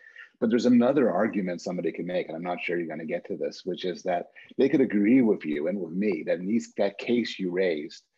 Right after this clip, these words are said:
it's really unfortunate nobody could kill the guy, and he should have been killed. He should have had his wishes granted. But the counter argument would go, "Well, but if you give physicians the power to actively kill, in, it might do good in some cases, but it's too much power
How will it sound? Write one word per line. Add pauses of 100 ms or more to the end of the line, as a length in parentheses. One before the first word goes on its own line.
(120)
it's
really
unfortunate
nobody
could
kill
the
guy, (280)
and
he
should
have
been
killed.
He
should
have
had
his
wishes
granted. (680)
But
the
counter
argument
would
go,
"Well, (200)
but
if
you
give
physicians
the
power
to
actively
kill, (1120)
in,
it
might
do
good
in
some
cases,
but
it's
too
much
power